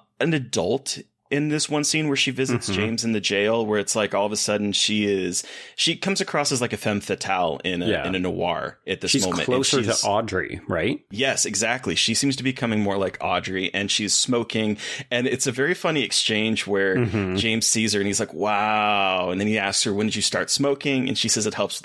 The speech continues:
Speaker 1: the tension." He's like, "Well, when, when did you get so tense?" And she said, "When I started smoking." And it's just very
Speaker 2: <laughs> So
Speaker 1: funny.
Speaker 2: silly. <laughs>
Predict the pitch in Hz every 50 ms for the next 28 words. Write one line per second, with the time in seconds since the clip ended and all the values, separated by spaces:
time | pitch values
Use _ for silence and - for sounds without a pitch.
0 | 87 - - - 107 104 - - - - - - - - 87 - - 95 101 101
1 | 110 117 120 - - - - 95 98 95 95 - 90 85 - - 73 - - -
2 | 147 160 143 110 - - 92 - - 104 - - 87 87 87 90 87 - - -
3 | 87 85 85 - - - 107 104 101 - - 85 87 82 - - - - - -
4 | 156 151 151 170 170 151 139 151 147 165 170 170 170 - - - - - 123 110
5 | 113 131 135 131 113 101 95 90 82 82 98 - - - - 208 -